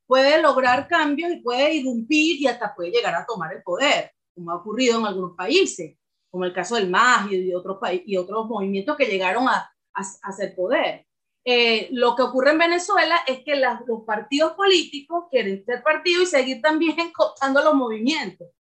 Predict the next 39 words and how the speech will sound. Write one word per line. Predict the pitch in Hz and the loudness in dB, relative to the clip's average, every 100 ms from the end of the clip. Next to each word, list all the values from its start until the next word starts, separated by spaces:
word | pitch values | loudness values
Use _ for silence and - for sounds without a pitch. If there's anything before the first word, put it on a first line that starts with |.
| _ | _
Y | |
creo | 220 233 | -4 2
que | 269 | 2
eso | 294 | 2
es | 294 | 0
un | 302 | 0
elemento, | 294 254 254 311 330 - _ _ _ | 0 0 -2 -2 -2 -4 _ _ _
eh, | 247 240 233 226 220 208 190 196 - | 0 2 0 0 -2 -4 -8 -10 -12
principal | - 254 165 226 226 | -4 -4 -2 0 2
y | |
es | 240 | 4
una | 311 330 339 | 4 4 6
tarea | 294 269 269 277 311 | 6 8 8 8 4
que | 311 | 0
los | 269 240 | 0 0
movimientos | 240 233 233 247 240 202 190 160 - _ _ | -4 -4 -4 -4 -4 -4 -8 -14 -16 _ _
de | - 226 | 2 2
la | 226 | 2
sociedad | 233 233 240 233 220 214 | 0 -6 -4 0 0 0
civil, | 320 320 359 339 330 | 0 4 4 4 0
como | 302 254 | -2 -4
siempre | 233 247 254 | -4 -6 -4
se | 277 | 0
ha | 311 | 0
dicho, | 311 262 - 277 - | -2 -6 -4 -6 -4
se | - 226 | -4 2
abra | 254 269 254 | 4 4 2
a | |
los | 226 | 0
movimientos | 214 202 196 226 | -6 -10 -12 -6
populares | 262 262 269 214 214 - | -6 -4 -4 -4 -4 0
porque | 247 196 214 | 0 0 -10
los | 202 | -10
movimientos | 190 180 180 160 - | -10 -8 -10 -12 -10
populares | - 247 302 277 220 220 | -8 -6 -4 -2 -2 -4
tienen | 190 196 | -8 -10
una | 202 | -10
expresión | 226 285 285 294 233 - _ _ | -2 0 0 0 -2 -6 _ _
territorial | 254 233 262 294 320 320 349 294 269 - | 0 2 2 0 2 2 4 4 4 0